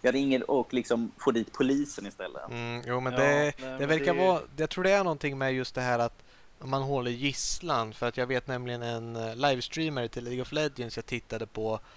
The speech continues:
Speaker 2: han råkade också ut för det, att det var någon, eh, hackare eller sånt där, och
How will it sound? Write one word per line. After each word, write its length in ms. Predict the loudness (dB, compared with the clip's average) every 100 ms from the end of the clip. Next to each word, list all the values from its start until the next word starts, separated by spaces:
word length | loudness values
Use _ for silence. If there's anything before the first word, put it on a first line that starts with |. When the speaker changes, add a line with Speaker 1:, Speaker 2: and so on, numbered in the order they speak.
| -20 -8
Speaker 2:
han 280 | 0 2 2
råkade 240 | 0 2
också 240 | 0 0 0
ut 180 | 0 -2
för 100 | 2
det, 100 | 2
att 120 | 0
det 80 | 0
var 200 | 2 2
någon, 360 | 0 -4 -4
eh, 280 | -4 -2 -2
hackare 500 | -2 0 0 0 -2
eller 200 | -2 -4
sånt 240 | -6 -8 -2
där, 260 | -2 -2 -6 -18 -20 -20 -8
och 480 | -2 4 4 4